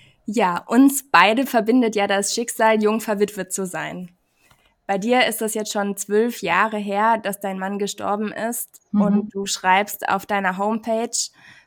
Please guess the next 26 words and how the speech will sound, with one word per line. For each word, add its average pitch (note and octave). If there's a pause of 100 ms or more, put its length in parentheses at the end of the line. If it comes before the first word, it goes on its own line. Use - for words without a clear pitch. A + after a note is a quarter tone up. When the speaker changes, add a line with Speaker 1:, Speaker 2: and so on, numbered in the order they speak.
(140)
Speaker 1:
„Plötzlich B3
war G#3
ich -
alleinerziehende G3+
Witwe A3
und G#3
in G#3
ein F#3
Leben A3+
geschmissen, G#3
das G3
ich F#3+
überhaupt F#3
nicht G3+
gewollt F#3
hatte.“ F3 (1200)
Wie A#3
hast A3
du C4
denn A#3
deine G#3
Trauer A3
und G3
den G3
Trauerprozess G3+
erlebt? G3